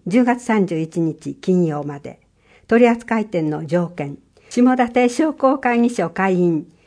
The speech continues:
下館商店連合会会員、協同組合連合会日鮮連下館加盟店のいずれか。申し込み問い合わせ、下館商工会議所、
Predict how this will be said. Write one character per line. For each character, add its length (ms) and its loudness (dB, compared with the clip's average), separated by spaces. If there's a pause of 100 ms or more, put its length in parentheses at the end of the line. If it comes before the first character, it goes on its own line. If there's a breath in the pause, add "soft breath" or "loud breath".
下 300 4
館 440 0
商 260 4
店 240 6
連 240 4
合 160 2
会 260 -6
会 240 -2
員、 300 0 (680 soft breath)
協 260 6
同 180 6
組 340 4
合 240 0
連 260 2
合 160 2
会 380 -6
日 160 4
鮮 400 2
連 240 -4
下 360 2
館 320 -2
加 160 0
盟 220 4
店 280 -4
の 220 -6
い 100 -4
ず 160 -2
れ 140 -4
か。 180 -16 (880)
申 140 6
し 80 -6
込 100 4
み 120 2
問 160 2
い 60 2
合 40 2
わ 60 -2
せ、 320 -6 (100)
下 320 2
館 280 0
商 240 0
工 200 -2
会 220 -4
議 120 0
所、 220 -8